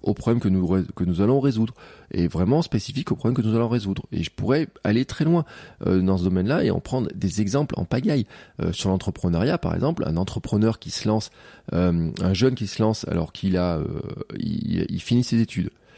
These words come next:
qu'il a, euh, juste, euh, finalement une question à se poser, même certains qui vivent encore chez leurs parents, euh, qui a pas besoin de beaucoup d'argent, qui n'a pas de famille, qui n'a pas d'investissement, euh, qui a pas de prêt, qui a pas de choses comme ça, qui a peut-être pas d'appartement, qui a peut-être rien payé,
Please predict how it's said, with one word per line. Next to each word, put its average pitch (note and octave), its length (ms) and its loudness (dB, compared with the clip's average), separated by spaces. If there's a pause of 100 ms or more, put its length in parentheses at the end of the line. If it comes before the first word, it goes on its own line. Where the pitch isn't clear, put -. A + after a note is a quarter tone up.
(220)
qu'il E2+ 160 -2
a, F#2 220 2
euh, D#2 600 -2 (340)
juste, F#2+ 460 -2
euh, E2 480 0
finalement F#2+ 400 0
une G#2+ 100 2
question G2+ 320 0
à F#2 60 0
se - 60 -8
poser, F#2+ 380 0
même G2 220 2
certains - 400 -2
qui - 140 -6
vivent E2+ 120 -4
encore E2+ 220 -4
chez - 100 -4
leurs - 120 -4
parents, G#2 320 0 (440)
euh, E2 380 2
qui - 220 0
a G2 60 2
pas G#2 120 0
besoin G2+ 220 2
de G2+ 40 2
beaucoup G2+ 220 -2
d'argent, G#2+ 400 0
qui - 180 -10
n'a D#2+ 120 -4
pas F2+ 120 -4
de - 60 -6
famille, G#2 400 0
qui - 160 -10
n'a D2 140 -4
pas F2 120 -2
d'investissement, F#2 880 0
euh, D#2 120 0
qui - 100 -6
a D#2 60 -2
pas E2+ 160 0
de F2 100 -2
prêt, G2+ 580 2
qui - 60 -4
a D#2+ 60 0
pas - 140 -4
de E2 100 -4
choses - 180 -8
comme A#2 140 -2
ça, - 180 -4 (320)
qui - 80 -6
a - 20 -2
peut-être F#2 200 -2
pas F#2 100 2
d'appartement, G#2 460 0
qui - 80 -6
a - 20 -4
peut-être - 200 -10
rien F2+ 120 0
payé, G#2+ 300 2